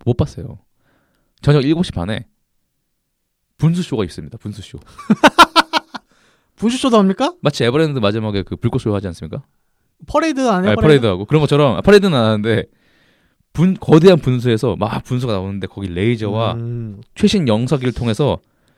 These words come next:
Speaker 1: 이 힌두의 역사와 무슨 스와미나라얀의 행적을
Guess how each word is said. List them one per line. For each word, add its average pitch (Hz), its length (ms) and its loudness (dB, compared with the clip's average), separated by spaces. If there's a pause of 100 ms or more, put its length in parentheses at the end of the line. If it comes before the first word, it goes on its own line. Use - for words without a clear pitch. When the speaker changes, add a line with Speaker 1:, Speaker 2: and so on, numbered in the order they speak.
(340)
Speaker 1:
이 151 280 -2
힌두의 196 680 -2
역사와 127 420 -2
무슨 110 360 -6
스와미나라얀의 135 880 -6
행적을 147 560 -4